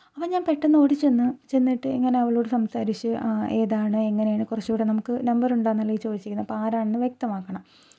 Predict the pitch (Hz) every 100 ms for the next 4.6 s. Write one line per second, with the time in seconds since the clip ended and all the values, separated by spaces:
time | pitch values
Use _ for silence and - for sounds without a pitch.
0 | _ 233 233 233 226 220 233 220 214 220
1 | 220 220 214 220 214 190 214 202 208 214
2 | 202 202 214 226 226 214 190 - 240 -
3 | - _ - 311 302 269 269 294 294 285
4 | 294 285 269 262 254